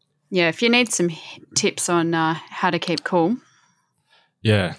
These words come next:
Speaker 2: may-, maybe the Brits could teach us Australians how to deal with cold weather,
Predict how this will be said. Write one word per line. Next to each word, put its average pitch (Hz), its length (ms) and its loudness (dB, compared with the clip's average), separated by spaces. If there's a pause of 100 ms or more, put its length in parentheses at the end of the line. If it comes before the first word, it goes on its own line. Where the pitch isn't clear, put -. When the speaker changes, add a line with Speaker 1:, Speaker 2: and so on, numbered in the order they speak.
Speaker 2:
may-, 123 140 6
maybe 143 380 4
the 131 120 4
Brits 110 320 2
could 110 320 0
teach 107 240 2
us 98 120 2
Australians 95 440 0
how 98 80 2
to 92 80 0
deal 92 160 0
with 87 120 -6
cold 92 280 0
weather, 87 420 0